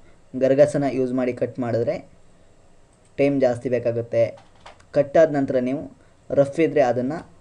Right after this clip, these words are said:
smooth ಮಾಡ್ಕೊಳ್ಬೇಕಾಗತ್ತೆ. customer ಎಷ್ಟು ಅಡಿ ಡೋರ್ನ ಕೇಳ್ತಾರೋ ಆ ಮೆಜರ್ಮೆಂಟ್ನ ತಗೊಂಡು ನೀವು cut ಮಾಡಿ, ನಂತರ,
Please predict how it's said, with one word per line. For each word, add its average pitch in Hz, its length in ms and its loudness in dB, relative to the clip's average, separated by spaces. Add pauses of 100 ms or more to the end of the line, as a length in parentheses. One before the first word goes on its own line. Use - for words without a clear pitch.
(120)
smooth 151 440 -4
ಮಾಡ್ಕೊಳ್ಬೇಕಾಗತ್ತೆ. 117 1000 0 (520)
customer 160 480 0
ಎಷ್ಟು 131 440 0
ಅಡಿ 139 220 2
ಡೋರ್ನ 127 320 2
ಕೇಳ್ತಾರೋ 123 440 -2
ಆ 127 220 -4
ಮೆಜರ್ಮೆಂಟ್ನ 131 600 0
ತಗೊಂಡು 117 400 -2
ನೀವು 127 320 -8 (420)
cut 135 260 -4
ಮಾಡಿ, 135 240 -2
ನಂತರ, 131 320 -4